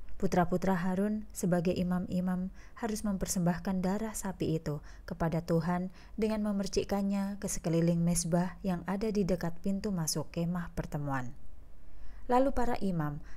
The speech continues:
harus menguliti sapi itu dan memotongnya menjadi bagian-bagian tertentu. Mereka harus menyalakan kayu bakar yang ada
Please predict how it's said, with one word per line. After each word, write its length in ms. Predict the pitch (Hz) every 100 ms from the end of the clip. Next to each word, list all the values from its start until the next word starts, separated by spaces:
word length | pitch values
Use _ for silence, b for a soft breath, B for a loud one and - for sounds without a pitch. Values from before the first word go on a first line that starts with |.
| -
harus 240 | 240 226
menguliti 560 | 214 196 190 202 247 247
sapi 400 | 233 214 208 170
itu 320 | 170 147 139 B B -
dan 240 | 233 220
memotongnya 640 | 208 185 180 190 202 208
menjadi 400 | 196 165 170 170
bagian-bagian 880 | 156 175 175 196 190 165 151 170 160
tertentu. 560 | 156 - 160 151 135 127 - - - - - b b b 196
Mereka 260 | 190 185
harus 380 | 175 202 226 -
menyalakan 580 | 220 202 196 202 208 226
kayu 240 | 214 196
bakar 480 | 175 185 185 196 196 B B B
yang 240 | 233 226
ada 400 | 190 170 170 156